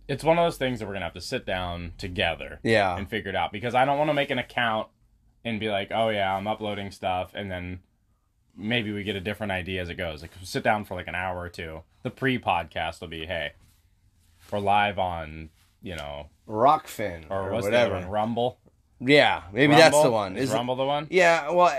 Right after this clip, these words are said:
Speaker 2: so our guy Eddie Bravo, he's got a new podcast called Look Into It.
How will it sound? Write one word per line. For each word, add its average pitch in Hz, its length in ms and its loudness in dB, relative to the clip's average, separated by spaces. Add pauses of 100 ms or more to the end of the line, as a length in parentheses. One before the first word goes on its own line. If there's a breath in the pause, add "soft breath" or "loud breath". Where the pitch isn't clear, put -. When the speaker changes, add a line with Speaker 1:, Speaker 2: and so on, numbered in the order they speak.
(100)
Speaker 2:
so 143 320 4
our 131 220 2
guy 139 180 8
Eddie 139 240 4
Bravo, 127 460 8
he's 127 140 -4
got 127 140 6
a 120 80 0
new 123 140 0
podcast 113 720 2
called 113 240 4
Look 156 180 2
Into 185 320 4
It. 143 220 -2